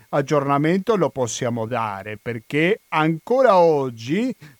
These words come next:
ventisette maggio, domani si compie un mese delle proteste del paro nazionale. Ne abbiamo dedicato ben due trasmissioni completamente, interamente alla Colombia e ritorneremo sicuramente su questo paese.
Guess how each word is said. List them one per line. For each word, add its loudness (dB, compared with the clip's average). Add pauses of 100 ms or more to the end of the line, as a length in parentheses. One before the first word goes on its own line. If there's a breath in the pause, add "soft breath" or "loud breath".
ventisette -2
maggio, 2
domani 0
si -4
compie 0
un 2
mese 0
delle -6
proteste 0
del -4
paro 2
nazionale. 2 (380 loud breath)
Ne 0
abbiamo 4
dedicato 0
ben 2
due 0
trasmissioni 0
completamente, 0
interamente 0
alla 0
Colombia 0
e 0
ritorneremo 0
sicuramente -2
su -10
questo -8
paese. 0